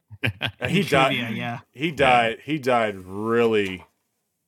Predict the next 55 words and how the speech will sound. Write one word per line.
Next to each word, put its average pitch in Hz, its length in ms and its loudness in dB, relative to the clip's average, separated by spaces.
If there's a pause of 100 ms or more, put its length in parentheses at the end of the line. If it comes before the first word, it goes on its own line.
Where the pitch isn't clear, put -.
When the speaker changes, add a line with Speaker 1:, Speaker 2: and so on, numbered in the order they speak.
(120)
Speaker 1:
young. 73 420 -8
Speaker 2:
Really 117 360 2
young, 117 340 2
but 120 120 0
when 123 120 0
you 135 140 2
look 123 180 0
at 139 180 4
him 139 80 -2
in 131 80 -6
Speaker 1:
Yeah. 123 100 -8
Speaker 2:
the, 123 40 -10
in 123 80 -6
the 117 100 0
eighties, 123 460 0
he 123 200 -4
looked 117 300 -2
like 104 100 -6
he 107 120 -6
was 101 140 -6
eighty 82 480 -8
years 90 240 -10
old. 80 240 -10 (140)
Speaker 1:
Seriously? 107 800 -2
S-, - 80 -14
you 113 200 2
know, 113 60 6
he 107 140 2
was 120 200 2
only, 123 200 -2
like, 101 180 -4
what, 110 180 -4
fifty, 101 360 -6
sixty? 131 540 -10
I 85 80 -10
don't 151 100 -10
re-, 127 80 -10
I - 20 -12
don't - 20 -10
Speaker 2:
Six-, 151 320 -2
Speaker 1:
even 127 120 -12
Speaker 2:
I 123 80 -2
think 208 160 2
he 208 60 4
was, 165 160 0
Speaker 1:
remember. 127 80 2
Speaker 2:
like, - 60 -4
sixty-five 127 640 -2
to 104 60 -10
seven, 104 400 -4
like, 107 240 -6
less 143 300 0
than 170 120 -4
seventy, 127 480 -2
but 107 260 -4